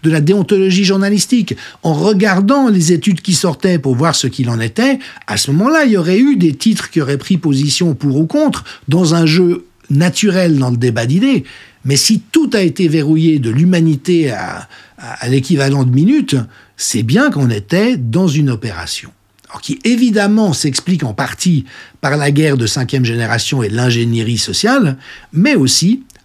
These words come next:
on le verra, euh, par d'autres explications. Alors, la pointe de l'histoire, c'est qu'il y avait bien un remède qui était dangereux pour le cœur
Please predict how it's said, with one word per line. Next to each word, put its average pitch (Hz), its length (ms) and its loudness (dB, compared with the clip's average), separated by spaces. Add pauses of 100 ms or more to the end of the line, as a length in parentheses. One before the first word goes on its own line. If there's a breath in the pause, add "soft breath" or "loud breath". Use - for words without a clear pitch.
(140)
on 202 140 2
le 156 80 2
verra, 127 460 0 (600 soft breath)
euh, - 400 -14 (140)
par 139 180 0
d'autres 147 440 0
explications. 123 600 -6 (880)
Alors, 151 260 -2 (680 loud breath)
la 139 120 0
pointe 226 360 2
de 139 120 2
l'histoire, 156 560 0 (220 loud breath)
c'est - 160 -2
qu'il - 80 -4
y 190 60 2
avait 180 160 2
bien 277 200 2
un 214 100 2
remède 139 440 2
qui - 80 -4
était 123 160 -2
dangereux 123 420 0
pour 123 140 -4
le 113 80 0
cœur 98 480 -6